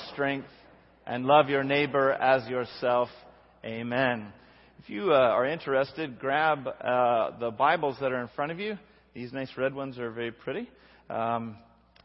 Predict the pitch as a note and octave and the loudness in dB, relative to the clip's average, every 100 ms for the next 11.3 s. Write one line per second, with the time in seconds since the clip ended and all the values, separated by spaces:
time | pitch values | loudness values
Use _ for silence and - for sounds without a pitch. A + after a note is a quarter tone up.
0 | _ - A#2 A2+ G#2+ G#2+ G#2 G#2+ B2 A#2 | _ -12 -10 -8 -2 -2 -2 -4 -6 -4
1 | B2+ C3 - B2+ A#2+ - A2+ B2 B2+ B2 | -4 -4 -4 -4 -4 -8 -6 -4 -2 -2
2 | A#2 - A#2+ A#2 A2+ A#2 C3+ D3 - A2 | -4 -4 -8 -10 -8 -6 -6 -6 -10 -10
3 | E3 G3+ - _ _ _ - C3 A#2+ A2+ | -10 -12 -16 _ _ _ -6 -4 -4 -8
4 | - E3 F3 F#3 - - - _ _ _ | -8 -4 -4 -4 -14 -20 -20 _ _ _
5 | _ G#2+ A#2+ A#2 B2 - A#2+ A#2+ A2+ A#2 | _ -16 -4 0 0 0 -8 -8 -6 -6
6 | A#2+ A#2 A2+ A2 - A2 G#2+ G2+ G#2 G#2 | -6 -6 -10 -16 -18 -12 -10 -10 -10 -10
7 | G#2 B2 B2+ - - G#2+ A2 - A#2+ A#2+ | -6 -4 -4 -8 -8 -8 -6 -4 -2 -4
8 | G#2+ B2+ G3 - _ _ _ _ A2+ G#2+ | -6 -10 -10 -14 _ _ _ _ -20 -16
9 | G#2 G#2 G#2 G2+ G2+ _ _ _ A2 A2 | -14 -14 -14 -18 -20 _ _ _ -14 -14
10 | - B2 A2+ - _ _ _ - G2 - | -10 -10 -10 -14 _ _ _ -16 -16 -10
11 | A#2 G#2 G#2 | -8 -8 -10